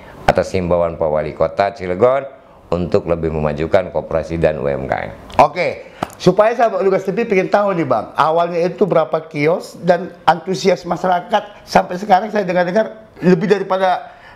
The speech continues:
Speaker 2: awal. Boleh disampaikan, Bang?
Speaker 1: Ah, terima kasih. Awal mula kios kita bangun hanya delapan belas karena keterbatasan sebetulnya. Itu pas sesuai dengan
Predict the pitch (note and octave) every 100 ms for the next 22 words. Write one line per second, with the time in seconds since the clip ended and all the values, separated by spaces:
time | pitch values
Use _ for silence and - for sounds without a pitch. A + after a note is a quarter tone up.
0 | - E3 F#3+ F3 A2+ - - G#3 A3+ A3
1 | G#3+ G#3 F#3 C#3 F#2 - - - - -
2 | F#2 F#2+ G2 G2 G2+ A2 B2+ C3 C3+ -
3 | - A#2 A#2+ B2+ B2+ B2+ B2 C3+ B2+ A2+
4 | A2 G#2+ - G2+ A#2 A2 F#2 F2+ G2+ F#2+
5 | E2 E2 F#2+ E2 C#2+ C#2 C#2 D2 - -
6 | - E2 F#2 F#2 - - G#2+ G#2+ F#2+ F#2
7 | A2 A#2 F#2 C#2 - B1+ C#2 - F#2 E2
8 | D2 D2+ - - - - - G#2 - B2+
9 | G#2+ - - - - - - - F#2 -
10 | G2+ A2+ F#2 E2+ E2 F2